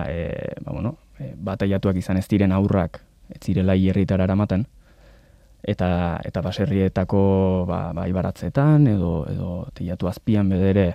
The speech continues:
e, lurperatzen zirela, ba, antzeko zerbait, e, iradokitzen digu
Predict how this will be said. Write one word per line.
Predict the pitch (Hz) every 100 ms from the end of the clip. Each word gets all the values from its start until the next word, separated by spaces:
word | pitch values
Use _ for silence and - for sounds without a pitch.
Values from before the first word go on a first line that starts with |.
| - -
e, | 104 90 90 90 87 95
lurperatzen | 104 - 98 101 101
zirela, | 107 104 110 - - - - - - _ -
ba, | - 87 80 -
antzeko | 110 98 113 113
zerbait, | 104 104 98 110 113 - - -
e, | - - - -
iradokitzen | 107 101 98 95 104 98
digu | 98